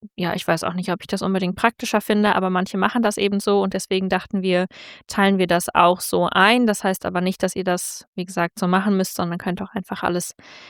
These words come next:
in eine Tasche schmeißen und, ähm, ja. Wir fangen mal mit dem, äh, Papierkram an und handeln das kurz ab. Das ist nämlich auf jeden Fall unbedingt notwendig. Und es gibt so ein paar Sachen, die müsst ihr, wie Caro eben schon gesagt hat, die müsst ihr mitbringen. Und ein paar Sachen,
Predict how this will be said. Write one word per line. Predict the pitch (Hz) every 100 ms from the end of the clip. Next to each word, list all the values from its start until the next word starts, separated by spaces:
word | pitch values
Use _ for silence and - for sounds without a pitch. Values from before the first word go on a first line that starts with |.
| -
in | -
eine | 208 196 196
Tasche | 202 214 -
schmeißen | 202 202 185 185 196
und, | 180 175 175
ähm, | - 170 170 170 - _ -
ja. | 254 180 160 _ _ _ _ _ _ _ _ - - - - _ 233
Wir | 220 208 -
fangen | - 247
mal | 247 226
mit | 226 220
dem, | 214 214 208 -
äh, | 208 196 202 240
Papierkram | - 208 233 254 - 214 202 -
an | 196 208 240
und | 202 214
handeln | 220 214 208
das | 208
kurz | - 220 -
ab. | 214 226
Das | 202 190
ist | 240 226
nämlich | 208 208 -
auf | 190
jeden | - 202 226 233
Fall | - 208 214 -
unbedingt | - 214 233 226 202 214 226 -
notwendig. | 208 202 208 185 180 185 -
Und | 190 - - - -
es |
gibt | - 220
so | -
ein | 208
paar | - 220
Sachen, | 220 214 226 220 220
die | 202 196
müsst | - 208 226 -
ihr, | - 226
wie | 226
Caro | - 214 214
eben | 196
schon | 214 202
gesagt | 202 220 -
hat, | -
die | 196
müsst | 226 -
ihr | -
mitbringen. | 240 233 - 226
Und | 208
ein | 202
paar | - 202
Sachen, | 208 202 202